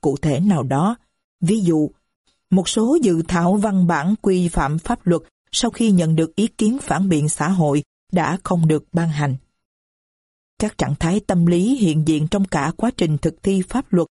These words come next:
cơ chế điều chỉnh pháp luật, thực tiễn pháp lý, hay nói cách khác là pháp luật được thực hiện qua hoạt động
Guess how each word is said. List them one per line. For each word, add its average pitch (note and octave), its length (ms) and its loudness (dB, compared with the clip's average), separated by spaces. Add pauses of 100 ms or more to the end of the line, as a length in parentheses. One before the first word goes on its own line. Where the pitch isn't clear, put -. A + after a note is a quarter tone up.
(240)
cơ A#3 200 0
chế A3 240 0
điều E3 200 2
chỉnh D3 240 -2
pháp A#3+ 300 -4
luật, E3 160 0 (420)
thực - 280 -4
tiễn D#3 180 0
pháp - 280 -6
lý, G#3 300 0 (320)
hay G3 160 0
nói F#3 120 0
cách A3 180 -6
khác G#3 320 -2 (180)
là E3 240 0
pháp - 320 -6
luật F3 160 2 (300)
được E3+ 240 0
thực E3 200 -2
hiện E3 360 0
qua F#3 320 -2
hoạt D#3 220 -4
động D3+ 280 -2